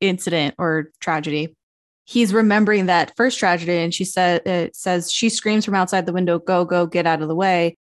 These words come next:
I'd learned the phrase usually meant, 'I hate you,' like when Dora shouted, 'I've gone, get lost.' So why,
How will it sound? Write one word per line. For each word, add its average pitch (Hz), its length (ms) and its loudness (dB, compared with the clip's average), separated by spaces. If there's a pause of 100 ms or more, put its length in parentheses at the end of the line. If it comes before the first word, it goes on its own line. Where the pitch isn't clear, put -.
(180)
I'd 180 160 0
learned 190 240 2
the 180 60 0
phrase 185 300 0
usually 180 280 0
meant, 175 200 0
'I 165 140 -2
hate 185 320 -2
you,' 151 460 -4
like 180 280 -2
when 170 220 -2
Dora 170 240 0
shouted, 160 320 -2
'I've 156 140 -4
gone, 170 220 -2
get 160 180 -4
lost.' 160 320 -2
So 175 100 -6
why, 165 540 0